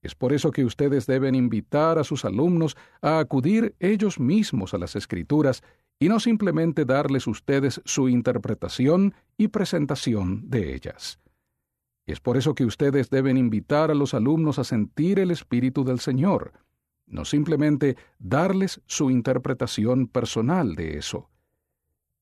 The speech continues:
Es con este fin que ustedes deben invitar a sus alumnos a venir a Cristo, no a quien enseña su doctrina, no importa cuán hábilmente lo haga.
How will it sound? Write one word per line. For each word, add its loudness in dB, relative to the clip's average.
Es -8
con 0
este 0
fin 0
que -4
ustedes -2
deben 2
invitar 0
a 0
sus -6
alumnos 2
a -2
venir 0
a 0
Cristo, -4
no 4
a 0
quien 0
enseña 2
su -4
doctrina, -2
no -4
importa 0
cuán 0
hábilmente 0
lo -2
haga. -10